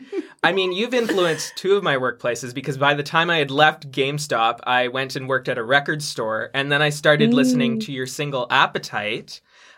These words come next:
Speaker 2: Um,
Speaker 1: Aw.
Speaker 2: yeah, and that, that was around, uh, spooky season as well.
Speaker 1: Mm.
Speaker 2: Um, so do you wanna tell us a bit about, uh, that song and how that came about?
Speaker 1: Yeah, sure. Um, I think something people probably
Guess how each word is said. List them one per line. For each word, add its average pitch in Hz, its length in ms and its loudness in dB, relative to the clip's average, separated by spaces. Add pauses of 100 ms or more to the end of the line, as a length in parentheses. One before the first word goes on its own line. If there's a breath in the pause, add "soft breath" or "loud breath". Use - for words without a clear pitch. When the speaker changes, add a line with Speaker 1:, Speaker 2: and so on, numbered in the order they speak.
Speaker 2:
Um, 359 80 2
Speaker 1:
Aw. 254 720 4
Speaker 2:
yeah, 233 400 6
and 151 180 2
that, 165 300 2
that 160 180 4
was 196 200 0
around, 151 480 0
uh, 135 200 0
spooky 190 380 -6
season 123 420 -8
as 117 160 -10
well. 131 560 0 (260 loud breath)
Speaker 1:
Mm. 175 100 0
Speaker 2:
Um, 127 640 4
so 156 580 2
do 147 100 -6
you 170 60 -2
wanna 180 460 2
tell 160 260 2
us 185 140 0
a 170 60 0
bit 156 180 2
about, 147 520 2
uh, 123 460 0
that 123 380 -2
song 208 440 -4
and 123 140 -10
how 113 140 -2
that - 240 -6
came 151 160 -8
about? 208 460 -8 (420)
Speaker 1:
Yeah, 226 420 4
sure. 277 500 2
Um, 247 460 4 (220)
I 247 120 0
think 349 380 -2 (840 loud breath)
something 359 400 2
people 277 220 2
probably 233 540 2